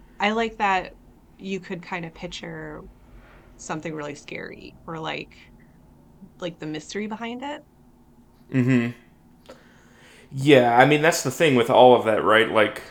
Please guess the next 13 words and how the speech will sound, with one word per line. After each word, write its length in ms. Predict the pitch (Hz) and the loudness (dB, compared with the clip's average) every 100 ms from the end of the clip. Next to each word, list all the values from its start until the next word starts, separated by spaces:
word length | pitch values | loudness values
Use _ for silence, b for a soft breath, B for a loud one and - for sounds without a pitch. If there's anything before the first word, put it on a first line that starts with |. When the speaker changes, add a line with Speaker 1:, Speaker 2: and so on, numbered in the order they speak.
| - | -4
Speaker 2:
and 180 | 123 123 | 0 2
maybe 260 | 117 120 120 | 4 4 2
this 260 | 117 120 | 0 -4
is 220 | 117 107 107 | -8 -8 -4
the 100 | 110 | -6
key 340 | - 131 127 | 0 2 2
problem 520 | 123 117 113 113 107 | 2 4 6 4 -2
to 140 | 107 110 | -4 -6
Lost 520 | 107 110 113 113 - - | -2 0 0 -2 -8 -8
in 160 | 110 | -8
general, 600 | 104 110 117 - 107 92 | -4 -4 -4 -2 -2 -2
is 220 | - 107 113 | -4 -6 -2
that 320 | 107 101 | -2 -2